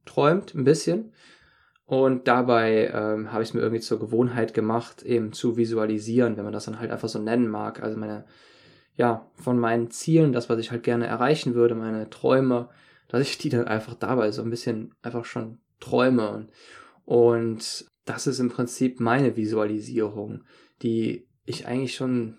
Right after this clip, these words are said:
ja, so, ich sag mal so regelmäßig, also, ja, so oft mache, dass sie schon eher so als Routine nebenbei abläuft, so als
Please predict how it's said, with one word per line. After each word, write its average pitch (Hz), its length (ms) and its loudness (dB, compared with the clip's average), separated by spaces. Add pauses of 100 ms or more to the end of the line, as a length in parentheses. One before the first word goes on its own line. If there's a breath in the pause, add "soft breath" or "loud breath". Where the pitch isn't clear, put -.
ja, 113 300 -6
so, 127 520 2 (280)
ich - 100 -20
sag 117 80 -6
mal 117 80 -4
so 117 300 -2 (140)
regelmäßig, 143 680 -2
also, 120 480 0
ja, - 200 -6 (240 loud breath)
so - 280 4
oft - 240 0
mache, 190 420 2
dass 151 220 2
sie 147 100 2
schon 139 220 -2
eher 135 260 2
so 127 140 2
als 123 240 -2
Routine 139 420 0
nebenbei 123 540 4
abläuft, 113 600 0
so 120 100 -2
als 110 420 -2